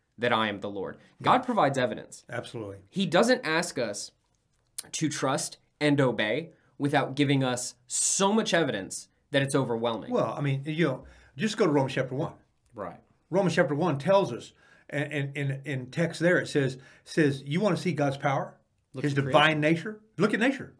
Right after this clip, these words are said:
Speaker 1: Yeah.
Speaker 2: Look around you. Look at the power of a flower and the power of a bee working of pollen in the flower, or a hummingbird working." You know, we have hummingbirds that come to our house.
Speaker 1: Mm-hmm.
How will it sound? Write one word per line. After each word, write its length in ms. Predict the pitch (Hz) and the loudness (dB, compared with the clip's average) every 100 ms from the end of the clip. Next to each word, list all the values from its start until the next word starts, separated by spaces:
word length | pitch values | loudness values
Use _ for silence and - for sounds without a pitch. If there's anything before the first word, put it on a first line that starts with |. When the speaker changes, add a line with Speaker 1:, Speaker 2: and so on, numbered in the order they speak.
| _ | _
Speaker 1:
Yeah. 140 | - - _ - | -20 -20 _ 0
Speaker 2:
Look 160 | 214 254 | 0 4
around 320 | 247 311 151 | 4 4 0
you. 140 | - - _ _ _ - | -8 -16 _ _ _ 2
Look 240 | 180 254 | 4 4
at 120 | 339 | 2
the 100 | - | 2
power 480 | - - 202 208 208 | 0 0 6 8 8
of 120 | 151 | 6
a 60 | 143 | 0
flower 640 | - 185 165 127 - - _ _ _ _ _ - | -2 2 2 2 -2 -12 _ _ _ _ _ -4
and 120 | 143 | -4
the 40 | |
power 320 | 139 170 170 160 | -2 2 6 6
of 140 | 131 | 4
a 60 | 120 | -2
bee 640 | 101 202 220 127 110 107 - _ _ _ | -2 0 2 2 -2 -10 -16 _ _ _
working 460 | 120 131 190 190 170 | -4 2 2 2 0
of 240 | 139 - | -2 -6
pollen 440 | - 165 160 147 139 | -4 2 4 2 -4
in 120 | 127 | -8
the 40 | - | -6
flower, 420 | 143 113 92 - _ _ _ _ _ | -4 -4 -8 -18 _ _ _ _ _
or 160 | 165 170 | 4 4
a 60 | |
hummingbird 720 | 139 262 262 156 131 95 - _ _ _ _ _ | 6 4 4 2 0 -4 -10 _ _ _ _ _
working." 520 | 120 185 208 214 170 - - | 2 2 2 -2 -4 -8 -10
You 80 | 190 | 0
know, 120 | 196 151 | 2 4
we 160 | 226 | 6
have 160 | 269 170 | 4 4
hummingbirds 480 | 202 220 180 156 143 | 2 2 4 4 2
that 60 | |
come 200 | 139 185 | 0 2
to 80 | 165 | 4
our 120 | 151 | 4
house. 400 | 151 160 208 - | 2 0 -4 -10
Speaker 1:
Mm-hmm. 260 | 123 113 | -10 -10